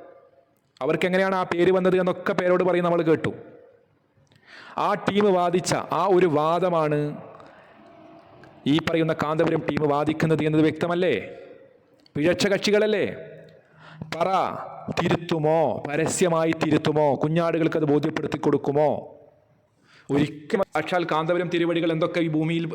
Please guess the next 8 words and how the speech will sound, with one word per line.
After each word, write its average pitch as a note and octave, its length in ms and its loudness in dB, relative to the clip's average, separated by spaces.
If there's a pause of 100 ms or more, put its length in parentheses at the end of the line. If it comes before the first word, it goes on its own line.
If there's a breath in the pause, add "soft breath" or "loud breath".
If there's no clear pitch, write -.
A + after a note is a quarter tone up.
(140)
വിസർജിച്ചിട്ടുണ്ടോ, D#3+ 680 -2
ആ E3 100 2
വിസർജിച്ചതൊക്കെ E3 640 -2
മെഴുകാൻ D#3 380 0
മാത്രം D#3+ 280 -2
വിധിക്കപ്പെട്ട D#3 460 -4
ഒരുപാട് D#3 460 2
കുഞ്ഞാടുകൾ D#3+ 460 -2